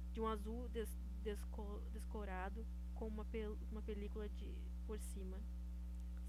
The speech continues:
Sempre que ele caía sobre mim, meu sangue gelava, e então, pouco a pouco, muito gradualmente, resolvi tirar a vida do velho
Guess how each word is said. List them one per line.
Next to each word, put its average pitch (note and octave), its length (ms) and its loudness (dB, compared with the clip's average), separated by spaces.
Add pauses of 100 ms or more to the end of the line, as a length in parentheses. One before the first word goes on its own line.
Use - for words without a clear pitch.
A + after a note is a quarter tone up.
Sempre B3+ 400 4
que - 160 0
ele A#3 220 4
caía A3 360 2
sobre A3+ 240 2
mim, G3+ 240 0
meu G#3 160 0
sangue G#3 320 2
gelava, F#3+ 540 2 (260)
e - 100 0
então, G#3 260 0
pouco A3+ 220 0
a A3+ 40 0
pouco, G3 440 0 (100)
muito A3 260 0
gradualmente, G3+ 640 0 (240)
resolvi G#3+ 280 2
tirar G#3+ 280 0
a G#3+ 40 0
vida G3+ 200 0
do G#3+ 120 0
velho F3+ 340 0